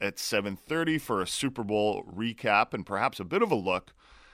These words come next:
at the upcoming offseason. Brett Festerling, Canucks pl-, uh, color guy,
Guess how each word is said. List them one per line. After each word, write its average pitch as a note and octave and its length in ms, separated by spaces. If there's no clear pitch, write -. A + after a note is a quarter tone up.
at F#2+ 180
the G#2+ 100
upcoming G2 420
offseason. F#2 840
Brett F#3 220
Festerling, C#3 920
Canucks C#3 280
pl-, - 260
uh, A#2+ 420
color F#3 340
guy, G#2+ 440